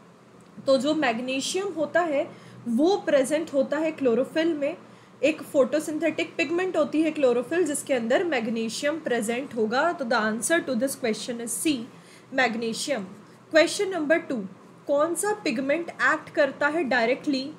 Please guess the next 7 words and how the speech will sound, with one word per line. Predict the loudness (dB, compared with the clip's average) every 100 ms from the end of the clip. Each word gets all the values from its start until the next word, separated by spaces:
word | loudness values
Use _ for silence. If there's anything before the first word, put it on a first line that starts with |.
| -6
to | -4 2
convert | 2 2 2 2 2 -4 -20 -6 0
light | 2 2 2 -2 -4
energy | 0 0 0 -2 -2 -4
to | -4 -2
chemical | -2 -2 -2 -2 -2
energy? | -2 0 -2 -4